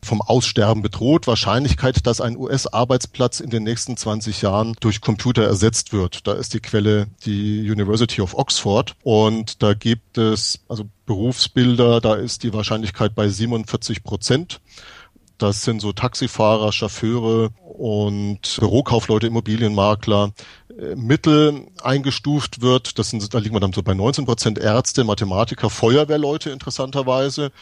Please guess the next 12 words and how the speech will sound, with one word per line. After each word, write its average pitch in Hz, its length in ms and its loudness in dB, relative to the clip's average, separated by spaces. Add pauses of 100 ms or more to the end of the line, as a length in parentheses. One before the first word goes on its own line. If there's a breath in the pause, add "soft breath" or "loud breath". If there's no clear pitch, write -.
(220 loud breath)
und 110 180 -10
Ökonomen. 123 680 2 (420 soft breath)
Und 117 920 2
relativ 120 540 2
gering 120 440 2
eingestuft 135 920 -4 (300 loud breath)
werden 113 880 2
Zahnärzte, 123 800 0
Förster, 110 500 4
Apotheker 110 540 -4
und 107 160 -10
Führungskräfte. 104 920 0